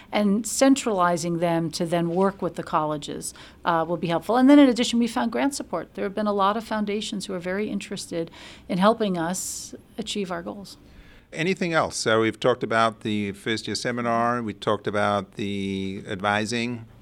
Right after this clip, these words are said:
Speaker 1: Uh, the other critical issue, and this is San Francisco State specific, is the cost of housing in the city. Uh, the average one bedroom, I think, is now up to thirty-seven fifty, three thousand seven hundred and fifty for a one bedroom apartment. And so providing more on-campus housing for students,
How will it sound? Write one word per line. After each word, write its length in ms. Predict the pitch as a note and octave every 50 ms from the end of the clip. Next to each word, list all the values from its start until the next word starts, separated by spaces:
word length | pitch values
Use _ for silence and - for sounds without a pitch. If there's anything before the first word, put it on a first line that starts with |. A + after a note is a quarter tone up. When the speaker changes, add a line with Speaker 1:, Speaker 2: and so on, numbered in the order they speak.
| - - - - - - -
Speaker 1:
Uh, 80 | -
the 140 | A3+ A3+ C4+
other 240 | C#4 C#4+ D4 C#4 G#3+
critical 380 | A3 - C4 C4 B3+ B3 G#3+ G3
issue, 180 | F3+ - G3
and 120 | F#3 F3+ F#3
this 140 | F#3 -
is 80 | G3 D#3+
San 160 | - - F3+
Francisco 460 | C#3+ - C#3+ C#3 - E3+ - - F3
State 320 | D#3+ - - F3+ E3+ - -
specific, 520 | - - - D#3+ - G3 F#3 - F#3 F3
is 120 | F#3 D#3 -
the 80 | F#3+
cost 300 | F3 - F3+ E3+ D3+ -
of 80 | E3+ -
housing 340 | E3 - D3+ D#3+ F3+ - -
in 100 | - -
the 80 | -
city. 320 | - - - - - - - - - - - - - -
Uh, 220 | - G3 G3 G3 G3
the 140 | G3+ G#3 G3+
average 320 | G#3 G#3+ G#3 A3 A3 F#3
one 160 | G3+ G#3+ G#3+
bedroom, 420 | F#3+ G3+ G#3 G#3 A3+ B3+ C4 B3+ C4
I 100 | - F#3+
think, 240 | F#3 - A3 G#3 A3
is 120 | G#3+ G#3+
now 180 | G#3 G3 G3 G#3
up 120 | G#3+ G#3+
to 100 | - -
thirty-seven 640 | G#3 - - G#3 G3+ G#3 G#3 G#3 - G3+ G3+ G#3 G3+
fifty, 500 | F#3 - G#3 F#3+ - - - - F#3 - - - - - -
three 140 | - A3 G#3+
thousand 320 | G#3+ A3 G#3 G3+ F3+ G3
seven 240 | D#3+ - F#3+ E3+ F#3
hundred 220 | F3+ F3+ F#3+ G#3
and 60 | G3+ -
fifty 280 | - F3+ - - F3+
for 120 | E3+ - F#3
a 60 | E3+
one 140 | E3 F3 E3+
bedroom 240 | F3 E3+ E3+ F3+
apartment. 460 | F3 - - F3+ F3 - - - C#4+ - - - - - - -
And 120 | - G3+ F#3
so 640 | - - G#3+ G3 G3 F#3+ F#3+ G3 G3+ G#3 G3 G3+ -
providing 520 | - G3 F#3+ F3 G3+ G#3 A3 A3 A3+ G#3 G3
more 260 | F#3+ G3+ A3 A3 G#3+ - -
on-campus 640 | G3+ G3 G#3+ A#3+ A#3+ - B3 A#3+ A#3 - B3 A#3 -
housing 380 | A#3 A3+ A#3+ B3 B3+ C4+ B3+
for 140 | A#3+ - C4+
students, 440 | - - - C#4 C4+ C4+ D#4 D4+ -